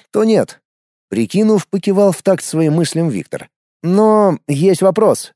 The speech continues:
Я правильно понимаю, что сегодня вас оставили на дежурстве в поместье?» Ответом на вопрос стало нестройное согласие ото всех собравшихся и уверенное «да»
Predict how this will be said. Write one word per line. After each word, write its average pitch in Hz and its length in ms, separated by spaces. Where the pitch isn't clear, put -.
Я 151 220
правильно 226 380
понимаю, 156 440
что - 220
сегодня 175 560
вас 185 280
оставили 185 400
на 156 140
дежурстве 160 520
в - 80
поместье?» 196 640
Ответом 131 520
на 131 100
вопрос 170 380
стало 180 380
нестройное 175 640
согласие 175 600
ото 165 140
всех 160 220
собравшихся 180 760
и 151 100
уверенное 202 640
«да» 110 520